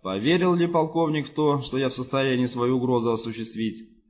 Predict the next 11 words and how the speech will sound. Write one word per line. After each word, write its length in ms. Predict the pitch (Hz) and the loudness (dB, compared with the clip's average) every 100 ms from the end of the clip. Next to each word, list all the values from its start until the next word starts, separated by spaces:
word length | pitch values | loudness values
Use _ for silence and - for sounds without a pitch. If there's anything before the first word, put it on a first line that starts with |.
| _ _ - | _ _ -14
но 120 | 139 | -10
спокойный 520 | 135 156 156 170 165 | 0 0 2 2 2
голос 440 | 165 196 170 110 - | 2 4 4 2 0
и 120 | 113 | 0
уверенный, 840 | 120 143 175 147 107 87 73 - - - | 0 2 0 0 0 -2 -6 -14 -20 -10
не 200 | 135 131 | -8 -4
терпящий 520 | 135 127 113 110 110 | -4 -2 -4 -2 -2
возражений 640 | 110 120 117 110 110 107 | 0 0 0 0 -2 -2
тон 540 | - 170 156 147 107 110 | -2 -2 -2 -4 -12 -8
явно 500 | 127 135 123 113 113 | -2 0 2 2 -2
оценил. 540 | 113 143 110 78 73 | -2 -4 -4 -6 -10